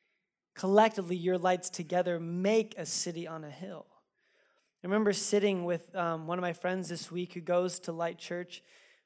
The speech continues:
really successful business guy in the fashion industry.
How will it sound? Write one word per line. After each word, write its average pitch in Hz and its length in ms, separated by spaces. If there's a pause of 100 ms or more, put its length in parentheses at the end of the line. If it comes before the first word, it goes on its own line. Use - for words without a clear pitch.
(120)
really 190 480
successful 175 680
business 175 440
guy 170 300
in 170 100
the 165 80
fashion 175 420
industry. 170 640